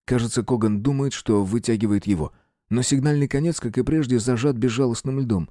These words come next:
Ивин не чувствует напряжения, никто не тащит его к лунке, свету,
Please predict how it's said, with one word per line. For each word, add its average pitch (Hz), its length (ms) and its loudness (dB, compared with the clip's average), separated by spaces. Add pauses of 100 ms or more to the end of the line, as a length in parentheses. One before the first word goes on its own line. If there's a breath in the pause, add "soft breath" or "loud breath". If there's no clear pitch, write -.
(380 soft breath)
Ивин 156 320 4
не 147 140 2
чувствует 127 480 0
напряжения, 131 600 4
никто 151 420 2
не 127 120 2
тащит 120 400 0
его 113 200 2
к - 80 -4
лунке, 143 380 4
свету, 139 520 2